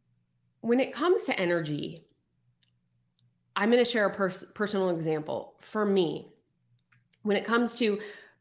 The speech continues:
prospecting new calls, like prospecting new businesses, uh, to potentially work with, with our, uh, general contracting,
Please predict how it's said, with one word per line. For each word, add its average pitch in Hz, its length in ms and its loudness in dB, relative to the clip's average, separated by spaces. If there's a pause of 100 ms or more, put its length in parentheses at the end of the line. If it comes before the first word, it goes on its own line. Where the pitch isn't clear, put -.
(280)
prospecting 202 640 0
new 180 160 4
calls, 170 420 -2
like 165 320 -2 (140)
prospecting 185 480 0
new 180 100 2
businesses, 175 840 0
uh, 175 160 -2
to 170 100 -6
potentially 170 440 -2
work 165 220 0
with, 170 200 0
with 170 120 -2
our, 165 380 0
uh, 170 140 -2
general 165 320 0
contracting, 160 840 -2